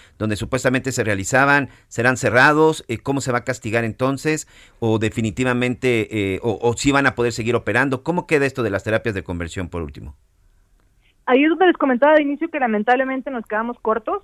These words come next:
Speaker 2: a la perspectiva de futuro y mía también, porque hemos presentado una iniciativa mucho más completa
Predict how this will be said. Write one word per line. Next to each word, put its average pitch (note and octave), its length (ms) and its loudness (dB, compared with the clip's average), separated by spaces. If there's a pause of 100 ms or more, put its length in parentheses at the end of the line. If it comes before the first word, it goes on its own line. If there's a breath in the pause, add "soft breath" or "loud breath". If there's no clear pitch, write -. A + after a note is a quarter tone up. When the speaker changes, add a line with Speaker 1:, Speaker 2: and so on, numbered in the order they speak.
(140)
Speaker 2:
a G3 200 0
la F#3 120 -2
perspectiva F#3+ 480 0
de A3+ 80 2
futuro G#3 520 0
y F#3 120 -2
mía G#3 240 0
también, A3+ 340 0
porque B3 160 -10
hemos A3 200 -2
presentado G3+ 420 -2
una A3 100 -2
iniciativa G#3+ 420 -2
mucho A#3+ 220 -2
más A#3 200 0
completa A3 520 -2